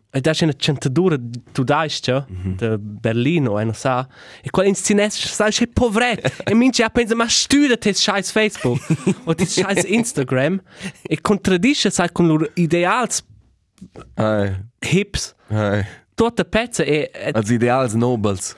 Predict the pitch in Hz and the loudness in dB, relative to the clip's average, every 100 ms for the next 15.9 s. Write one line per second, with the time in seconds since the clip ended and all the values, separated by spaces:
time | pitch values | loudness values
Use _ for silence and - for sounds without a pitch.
0 | _ - 170 175 185 - 185 202 240 196 | _ -2 0 2 0 0 2 4 2 0
1 | 196 - 170 - - 165 - 170 165 160 | -2 -2 -4 -4 -2 -2 0 -2 0 0
2 | 214 226 147 156 160 - 131 139 131 165 | 0 0 2 2 0 -2 -4 -4 -2 0
3 | 165 - 113 104 139 110 139 131 - 139 | 0 -2 -4 0 0 0 0 -2 -2 0
4 | 165 120 - - 185 - - 143 - 170 | 0 0 -4 -2 -2 0 0 0 2 -2
5 | 165 135 135 127 - 175 151 131 - 135 | -2 0 0 -2 -2 -4 -4 -6 -2 0
6 | 120 143 156 - _ - - - _ - | 0 2 0 -2 _ -20 -20 -20 _ -4
7 | 143 139 - - - _ 139 147 170 180 | -2 -2 -4 -18 -20 _ -2 2 0 -2
8 | 147 - 170 135 - 180 190 127 - 110 | -4 0 0 2 0 2 2 0 -4 -2
9 | 117 131 160 180 - 151 147 170 190 185 | 0 0 0 0 0 0 2 0 0 -4
10 | - - - _ _ _ - 185 - 208 | -20 -20 -20 _ _ _ -6 -4 0 0
11 | 185 170 185 196 127 147 143 202 202 - | 2 2 2 2 2 0 2 0 0 -2
12 | 127 117 - 127 123 151 170 - 110 104 | -2 -2 -4 -2 0 0 -4 -6 -4 -2
13 | 143 208 196 196 208 214 - 156 151 143 | 0 0 -2 0 -2 -2 -2 0 2 2
14 | 139 147 170 - 110 123 143 175 175 139 | 2 0 0 -2 -2 -2 0 -2 0 0
15 | 143 127 127 117 - - 117 147 | -2 -4 -4 -4 -4 -2 0 0